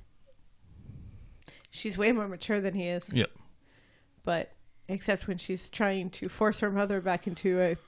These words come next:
Speaker 1: bad relationship.
Speaker 2: Right.
Speaker 1: For
Speaker 2: It's
Speaker 1: no apparent reason.
Speaker 2: So this is going to be interesting to see where,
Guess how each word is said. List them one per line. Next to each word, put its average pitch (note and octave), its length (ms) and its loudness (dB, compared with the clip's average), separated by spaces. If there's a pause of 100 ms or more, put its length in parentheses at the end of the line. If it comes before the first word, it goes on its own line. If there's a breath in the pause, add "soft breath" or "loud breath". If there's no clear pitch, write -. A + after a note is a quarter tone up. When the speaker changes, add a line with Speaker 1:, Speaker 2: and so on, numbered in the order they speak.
Speaker 1:
bad G3 200 8
relationship. F#3+ 640 0 (180)
Speaker 2:
Right. A#2 240 10 (1700 soft breath)
Speaker 1:
For G#3+ 180 4
Speaker 2:
It's G3+ 80 2
Speaker 1:
no G#3+ 200 4
apparent A3 340 2
reason. F#3+ 380 0 (160)
Speaker 2:
So G#3+ 160 10
this F3+ 180 6
is C#3+ 60 -2
going B2 140 6
to G#2 40 4
be A2 80 10
interesting G#2 360 6
to - 40 0
see G#2+ 140 2
where, G2+ 320 6